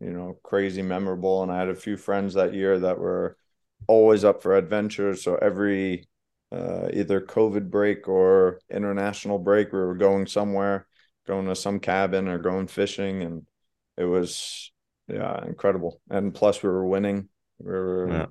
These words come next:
Speaker 1: a good time. Yeah, it was,
Speaker 2: That always
Speaker 1: uh,
Speaker 2: helps, the winning.
Speaker 1: Yeah, it was a
Speaker 2: And walk
Speaker 1: really
Speaker 2: us through,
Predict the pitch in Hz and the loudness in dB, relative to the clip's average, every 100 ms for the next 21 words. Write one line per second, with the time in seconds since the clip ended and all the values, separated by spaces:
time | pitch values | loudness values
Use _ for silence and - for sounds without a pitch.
0 | - - _ - - 87 85 - _ 87 | -10 -20 _ -20 -14 -10 -10 -12 _ -10
1 | 87 87 _ _ 82 82 82 - 82 80 | -10 -10 _ _ -16 -14 -12 -4 0 2
2 | 80 82 80 - 78 78 76 73 _ _ | 2 0 -2 -4 -6 -6 -6 -12 _ _
3 | _ _ 95 95 - _ _ 110 101 95 | _ _ -10 -10 -12 _ _ -10 -8 -6
4 | 92 95 113 143 147 - 147 | 0 6 6 6 4 2 0